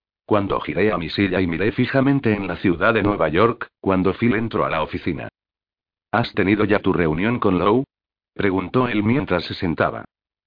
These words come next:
No hoy, a las once en punto. Maldita sea esa perra.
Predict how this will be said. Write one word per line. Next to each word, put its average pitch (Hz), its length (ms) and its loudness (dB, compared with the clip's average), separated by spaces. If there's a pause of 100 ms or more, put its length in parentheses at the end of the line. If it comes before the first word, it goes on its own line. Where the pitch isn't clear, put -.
(420)
No 101 260 0
hoy, 117 240 0 (100)
a 95 100 0
las 95 200 2
once 131 320 2
en 120 120 -2
punto. 76 400 -4 (800)
Maldita 113 520 0
sea 131 340 2
esa 120 200 -2
perra. 87 360 -2